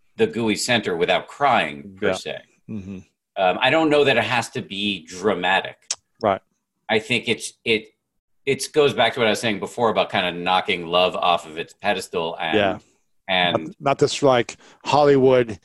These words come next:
Speaker 1: Yeah.
Speaker 2: emotional tear
Speaker 1: Yes.
Speaker 2: fest, but
Speaker 1: But it may also be true that my emotional range is stunted as, b-, because of everything I just described, and that the work I'm continuing to do may get me to the point where I'm crying more often, and,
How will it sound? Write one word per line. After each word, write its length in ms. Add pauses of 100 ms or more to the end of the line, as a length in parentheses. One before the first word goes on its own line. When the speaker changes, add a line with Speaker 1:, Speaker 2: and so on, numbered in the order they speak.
(240)
Speaker 1:
Yeah. 100
Speaker 2:
emotional 680 (460)
tear 160
Speaker 1:
Yes. 120
Speaker 2:
fest, 360
but 240 (240)
Speaker 1:
But 240
it 120
may 80
also 220
be 140
true 340
that 180
my 440 (240)
emotional 460
range 600 (220)
is 260
stunted 440
as, 220 (180)
b-, 160
because 280
of 60
everything 360
I 100
just 240
described, 500
and 140
that 220 (280)
the 100
work 340
I'm 160
continuing 640
to 100
do 540 (200)
may 180
get 200
me 140
to 80
the 60
point 260
where 180
I'm 160
crying 380
more 180
often, 400
and, 260